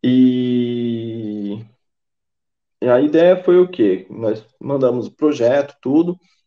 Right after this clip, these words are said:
tinha sido aprovado, e, e aí a proposta era fazer o quê? Uma edição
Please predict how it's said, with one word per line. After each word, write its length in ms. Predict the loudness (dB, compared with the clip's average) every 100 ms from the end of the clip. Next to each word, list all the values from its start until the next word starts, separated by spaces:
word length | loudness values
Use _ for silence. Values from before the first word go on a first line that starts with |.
| _ _
tinha 220 | -4 -4
sido 240 | -2 0 0
aprovado, 880 | 2 2 4 4 4 2 -2 -6 _ _ _ _ _ _ _ -4
e, 440 | -2 0 0 4
e 80 | 6
aí 260 | 8 8 6
a 100 | 4
proposta 720 | 2 0 2 4 4 2 0
era 100 | 0
fazer 320 | 0 0 0
o 80 | 0
quê? 400 | 0 0 0 -4
Uma 320 | -4 0 0 0
edição 720 | -2 -2 -6 -2 0 0